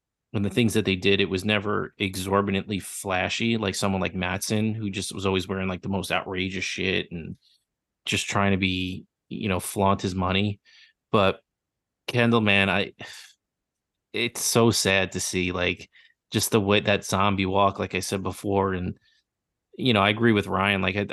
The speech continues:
I definitely think we know where his story ends, and it's, maybe it's not in that moment on that day, but it, you're probably weeks away from some type of, of, of horrible situation.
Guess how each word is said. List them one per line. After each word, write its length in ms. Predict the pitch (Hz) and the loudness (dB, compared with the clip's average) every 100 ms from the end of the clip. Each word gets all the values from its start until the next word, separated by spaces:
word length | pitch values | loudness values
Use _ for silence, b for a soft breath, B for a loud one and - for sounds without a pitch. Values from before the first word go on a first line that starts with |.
| 101 | 0
I 20 | |
definitely 380 | 101 98 104 95 | 0 0 -2 -2
think 220 | 98 92 | -2 -2
we 120 | 98 | 0
know 220 | 95 92 | 2 2
where 200 | 92 90 | 2 -2
his 200 | 90 101 | -2 -2
story 460 | - 101 95 98 87 | 0 2 2 2 0
ends, 500 | 78 92 95 110 - | 0 0 0 -2 -2
and 180 | 92 92 | -2 -2
it's, 200 | - - | -4 0
maybe 280 | 104 101 101 | 2 4 2
it's 160 | - | 2
not 260 | 104 95 101 | 0 0 0
in 160 | 101 98 | 0 0
that 220 | 92 92 | 0 0
moment 400 | 95 98 107 113 | 0 0 0 -2
on 200 | 113 95 | -2 0
that 240 | 95 95 - | 0 -4 -4
day, 400 | 92 98 107 - b b b b _ | 0 2 0 -2 b b b b _
but 160 | - 95 | -2 0
it, 140 | 95 - _ _ - | -2 -6 _ _ -6
you're 400 | 101 104 98 87 - 98 | 0 2 2 -2 -8 -18
probably 520 | - 113 98 95 95 92 | 0 2 2 0 -6 -4
weeks 300 | 90 92 - | -6 -6 -2
away 320 | 95 92 90 | 0 0 0
from 280 | - 92 92 | -4 -4 -4
some 220 | - 95 | -2 -2
type 280 | - 95 92 | 0 -2 0
of, 220 | 90 87 101 - - | -6 -8 -14 -16 -8
of, 240 | 92 87 | -8 -6
of 120 | 90 - | -12 -6
horrible 380 | 95 92 95 | 0 0 0
situation. 720 | 92 95 - 90 92 - 95 | -4 -6 -6 -4 -4 -2 -4